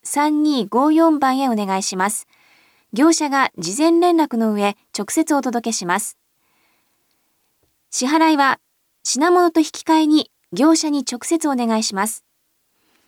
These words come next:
古い消火器にご注意ください。消火器本体の耐用年数は、おおむね製造から八年です。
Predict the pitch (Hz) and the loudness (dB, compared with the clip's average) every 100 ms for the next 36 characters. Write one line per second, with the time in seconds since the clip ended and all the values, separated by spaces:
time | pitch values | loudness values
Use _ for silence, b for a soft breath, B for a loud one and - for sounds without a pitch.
0 | _ _ _ _ _ 240 349 349 320 302 | _ _ _ _ _ 2 4 4 2 0
1 | 311 311 262 226 190 - 240 226 185 185 | 0 0 -2 0 -2 -4 -4 -4 -4 -2
2 | 196 160 - _ _ _ _ _ - 311 | -2 -2 -6 _ _ _ _ _ -2 0
3 | 339 349 330 262 311 330 320 262 208 180 | 2 0 -2 0 2 2 2 0 0 0
4 | - _ - 269 320 311 320 294 285 269 | 0 _ -4 2 4 4 4 4 0 -2
5 | 285 208 175 b b b 214 277 277 262 | -2 0 0 b b b 2 2 4 2
6 | 240 - 277 269 269 254 233 214 185 - | 0 -2 -2 0 -2 -2 -4 -4 -8 -2
7 | 311 247 165 180 | 0 0 -2 -4